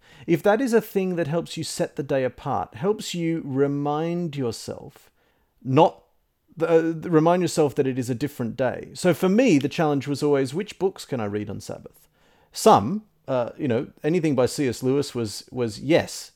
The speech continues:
you can read that on Sabbath, and we've proved that by every, at least every second episode having a substantial citation from C S Lewis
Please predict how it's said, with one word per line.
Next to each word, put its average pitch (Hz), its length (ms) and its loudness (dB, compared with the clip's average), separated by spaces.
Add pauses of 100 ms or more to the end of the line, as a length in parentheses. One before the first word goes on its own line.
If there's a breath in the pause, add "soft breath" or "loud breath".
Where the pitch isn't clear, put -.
(140)
you 120 140 -6
can 165 200 0
read 131 140 0
that 113 140 0
on 113 100 -4
Sabbath, 101 340 -4
and 120 120 -2
we've 147 200 0
proved 170 360 4
that 127 280 -2
by 127 320 0
every, 135 400 -2
at 139 120 -2
least 170 320 2
every 131 180 0
second 127 300 -6
episode 127 520 -4
having 127 320 -4
a 120 100 -2
substantial 123 640 -8
citation 123 640 -4
from 113 180 -12
C 151 180 -4
S 131 140 -4
Lewis 113 280 -6